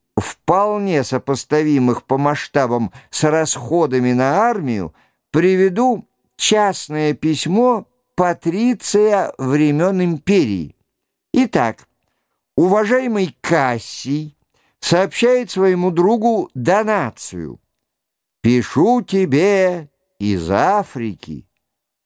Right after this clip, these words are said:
куда меня отправил наш император Троян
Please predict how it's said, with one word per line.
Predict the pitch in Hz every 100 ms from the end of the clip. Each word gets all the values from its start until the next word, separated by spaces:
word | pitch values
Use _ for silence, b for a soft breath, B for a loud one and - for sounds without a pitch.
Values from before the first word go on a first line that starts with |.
| _
куда | 87 117 123 139 175
меня | 165 160 156 156
отправил | 156 - - 117 139 180 180 170 175 175 160 - 107
наш | 107 127 165 151 147
император | 143 127 120 113 127 156 - 139
Троян | 123 - 110 110 95 95 127 165 139 92